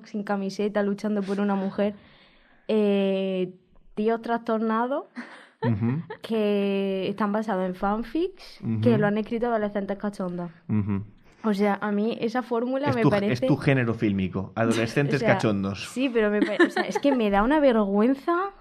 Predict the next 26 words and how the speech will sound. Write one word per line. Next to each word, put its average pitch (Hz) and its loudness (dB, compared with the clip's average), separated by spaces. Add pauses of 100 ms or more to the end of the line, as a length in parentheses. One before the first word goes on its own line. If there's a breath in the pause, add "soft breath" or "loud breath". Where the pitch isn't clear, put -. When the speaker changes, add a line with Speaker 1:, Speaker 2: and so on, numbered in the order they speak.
Speaker 1:
lo 226 0
paso 226 2
tan 240 4
mal 208 2
viéndolo, 254 2
que 226 -4
a 214 2
la 202 2
vez 233 2
lo 233 0
paso 240 -2
genial. 185 -4
No 202 0
sé 214 -4
si 220 -4
os 196 -2
pasa, 202 -4
este 220 -2
sentimiento 226 0
de, 208 0 (300 loud breath)
me 214 0
pasó 208 0
también 240 -2
con 220 -2
The 196 2
Room. 190 -4